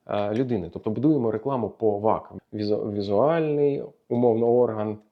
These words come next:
аудіальний, кінестетичний. І просто розписуємо відчуття, яке отримує візуально, е, на слух та на дотик людина, коли вдягатиме нашу футболку. Наостанок ми створюємо креатив, який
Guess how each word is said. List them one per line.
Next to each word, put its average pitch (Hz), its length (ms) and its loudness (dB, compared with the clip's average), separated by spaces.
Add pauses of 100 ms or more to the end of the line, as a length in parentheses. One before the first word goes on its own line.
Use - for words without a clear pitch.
аудіальний, 113 760 0
кінестетичний. 95 960 -12 (320)
І 117 160 0
просто 101 380 2
розписуємо 87 720 -4 (260)
відчуття, 123 580 2
яке 117 360 2
отримує 110 680 0 (600)
візуально, 110 920 6 (300)
е, 95 200 -4
на 107 140 -2
слух 127 440 2
та 104 320 4
на 104 580 2
дотик 120 600 2
людина, 110 420 0
коли 107 220 -6
вдягатиме 107 540 -6
нашу 98 280 -6
футболку. 98 440 -12 (840)
Наостанок 120 640 2
ми 117 120 0
створюємо 135 440 4
креатив, 143 600 0
який - 360 -4